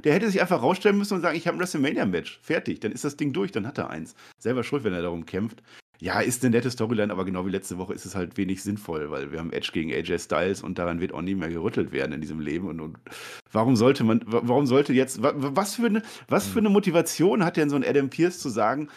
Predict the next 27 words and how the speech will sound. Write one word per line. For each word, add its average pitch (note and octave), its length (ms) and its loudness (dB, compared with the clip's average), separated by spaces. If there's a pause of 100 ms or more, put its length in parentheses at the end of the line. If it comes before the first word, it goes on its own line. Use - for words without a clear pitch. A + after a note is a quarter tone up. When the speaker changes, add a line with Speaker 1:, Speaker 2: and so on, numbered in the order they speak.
(120)
Speaker 1:
"Unser A#2+ 220 0
großes C#3+ 220 0
WrestleMania-Match B2+ 580 0
ist G#2+ 160 -6
weg, C3+ 220 -2
wir B2+ 80 0
machen C3 240 0
jetzt A#2+ 120 -6
eins, B2 180 -2
was B2 120 -6
wir B2 60 0
jetzt A2+ 80 -6
schon A2+ 100 -4
dreimal G#2+ 360 -2
hatten, A2 180 -8
wir G2 80 -4
bucken A2+ 180 -10
jetzt G3 140 -4
Seth - 180 -12
Rollins F#2 260 -4
da E2+ 100 -6
rein." D2 220 -8
Das D#2 120 -12
ist, - 200 -18
das - 100 -10
ist C#2 260 -12
doch - 80 -12